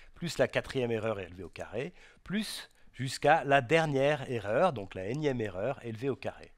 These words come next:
La dernière erreur, c'est Y N moins M X N plus B, le tout élevé au carré. Voilà. Alors, maintenant, le problème qu'on va se poser, c'est de, d'arriver à minimiser cette, euh, cette somme-là, cette somme des carrés des erreurs.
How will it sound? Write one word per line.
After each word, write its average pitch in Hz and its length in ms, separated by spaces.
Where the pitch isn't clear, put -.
La - 60
dernière 92 320
erreur, 90 340
c'est - 220
Y 113 460
N 160 380
moins 110 380
M 117 460
X - 640
N 101 380
plus - 600
B, 110 340
le 110 140
tout - 260
élevé 123 320
au 104 60
carré. 78 360
Voilà. 113 280
Alors, 147 340
maintenant, 175 420
le 170 160
problème 175 520
qu'on 143 120
va 143 140
se - 80
poser, 180 580
c'est 175 520
de, 123 380
d'arriver 143 380
à 135 60
minimiser 185 680
cette, - 380
euh, 104 200
cette - 200
somme-là, 160 500
cette - 200
somme 165 240
des 113 80
carrés 123 340
des 104 240
erreurs. 151 380